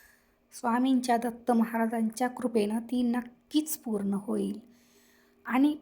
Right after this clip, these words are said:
पारायण कसं करायचं आहे की पहिल्याच वेळी संकल्प करायचा आहे, प्रत्येक वेळी संकल्प करायची गरज नाही. फक्त पहिल्या वेळी संकल्प करायचा आहे. उद्यापनाच्या वेळी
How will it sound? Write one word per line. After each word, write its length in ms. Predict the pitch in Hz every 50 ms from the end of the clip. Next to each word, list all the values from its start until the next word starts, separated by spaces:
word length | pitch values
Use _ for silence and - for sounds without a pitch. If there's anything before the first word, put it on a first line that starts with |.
| -
पारायण 400 | 277 269 254 247 262 269 277 277
कसं 300 | 285 - 262 247 254 -
करायचं 440 | - - 247 233 220 220 220 - -
आहे 220 | - - - -
की 320 | 240 226 269 262 277 277 277 - - - _ _ - 226 220 -
पहिल्याच 400 | 254 - - 240 277 277 277 269
वेळी 220 | 247 247 240 240
संकल्प 480 | 233 262 240 233 226 - 240 233 233 240
करायचा 440 | 233 - 233 233 226 233 226 -
आहे, 180 | 240 233 - 254
प्रत्येक 640 | 254 262 - 277 277 277 - - - 339 339 339 -
वेळी 280 | 226 220 214 220 240
संकल्प 500 | 233 - 254 226 226 - 240 233 233 233
करायची 440 | 226 226 226 214 208 208 202 - -
गरज 380 | 240 - 233 214 214 208 - 247
नाही. 440 | 240 233 220 - - - - - - _ _ _ _ _ - - _ _ _ _ _ -
फक्त 240 | 285 277 - - 285
पहिल्या 420 | 285 285 262 254 254 262 254 262
वेळी 240 | 247 247 247 247 240
संकल्प 480 | 247 - 233 226 233 247 240 226 240
करायचा 400 | 233 - 233 226 220 226 226 247
आहे. 160 | 254 - 254 247
उद्यापनाच्या 840 | 254 277 262 - - - 285 294 285 285 262 233 240 240 233 269 247
वेळी 320 | 240 226 247 247 247 269